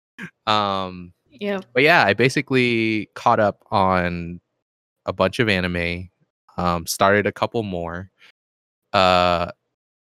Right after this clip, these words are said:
Speaker 1: and then, oh yeah, on Monday, my friend convinced me to watch Rent a Girlfriend.
Speaker 2: Oh, God.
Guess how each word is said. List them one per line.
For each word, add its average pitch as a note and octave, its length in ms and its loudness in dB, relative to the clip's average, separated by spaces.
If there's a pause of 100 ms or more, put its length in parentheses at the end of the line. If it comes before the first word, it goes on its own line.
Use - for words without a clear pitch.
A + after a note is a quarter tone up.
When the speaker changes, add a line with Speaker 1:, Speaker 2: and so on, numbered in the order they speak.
(160)
Speaker 1:
and G2 200 0
then, F#2+ 300 2
oh C#3 120 2
yeah, C#3+ 300 2
on G#2+ 140 0
Monday, G#2 760 0 (320)
my G#2+ 100 2
friend B2+ 280 0
convinced A2 560 -4
me F#2 200 -2
to G2+ 160 -4
watch - 640 0 (260)
Rent A#2+ 220 0
a A#2 40 4
Girlfriend. G2 680 0 (840)
Speaker 2:
Oh, G3 400 -2
God. E3+ 500 -8